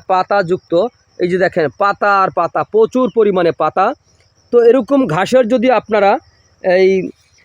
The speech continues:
আহ, চারা অথবা কাটিং যদি আপনারা সংগ্রহ করতে চান, তাহলে আমার স্ক্রিনে দেওয়া নাম্বারে যোগাযোগ করবেন। আমরা এই ঘাসের কাটিং অথবা চারা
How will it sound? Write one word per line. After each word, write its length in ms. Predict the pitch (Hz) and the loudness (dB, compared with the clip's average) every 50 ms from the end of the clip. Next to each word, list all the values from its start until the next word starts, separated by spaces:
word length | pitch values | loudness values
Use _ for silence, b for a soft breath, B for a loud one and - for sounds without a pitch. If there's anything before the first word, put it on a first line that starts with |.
| _ - | _ -2
আহ, 100 | 175 180 | -2 -2
চারা 400 | - - 214 202 208 233 254 247 | -2 0 -2 0 2 4 4 2
অথবা 280 | 226 - 233 220 240 226 | 2 2 0 0 0 0
কাটিং 420 | - 220 202 202 - 247 247 233 | -2 -2 -4 -2 0 0 0 0
যদি 200 | 240 220 220 240 | 0 0 0 0
আপনারা 420 | 220 175 - 202 196 196 196 196 - - | 0 0 0 0 2 2 2 0 -2 -4
সংগ্রহ 400 | - 196 196 208 202 214 233 220 | -4 -2 -2 0 2 2 2 2
করতে 300 | 196 233 - - 214 165 | 0 0 0 0 -2 0
চান, 300 | - 196 208 240 262 247 - | 0 0 0 0 -4 -4 -4
তাহলে 260 | 214 196 202 214 220 | 0 0 2 2 2
আমার 220 | 208 202 202 208 202 202 | 0 0 0 0 0 -2
স্ক্রিনে 280 | - - - 220 220 220 | -2 -4 -2 0 0 2
দেওয়া 180 | 202 226 226 208 | 2 2 2 2
নাম্বারে 360 | 202 190 190 180 202 220 190 | 0 0 0 0 0 0 0
যোগাযোগ 380 | 151 165 156 175 170 170 180 | 0 0 0 0 0 -2 -2
করবেন। 320 | - - 175 151 160 196 254 - _ _ _ _ _ _ - | -4 -2 -4 -2 -2 -4 -4 -6 _ _ _ _ _ _ -12
আমরা 320 | - 185 196 208 220 247 247 | -6 -4 -2 2 2 2 2
এই 80 | 226 | 2
ঘাসের 300 | 170 170 190 - 226 220 | 0 -2 -2 -2 -2 -4
কাটিং 400 | - 220 190 190 151 214 233 220 | -2 -2 -4 -2 -2 -2 -2 -2
অথবা 320 | 196 175 - 190 180 190 180 | -2 -2 -2 -2 -2 -2 -2
চারা 340 | - 180 165 165 170 196 | -2 -2 0 0 0 -2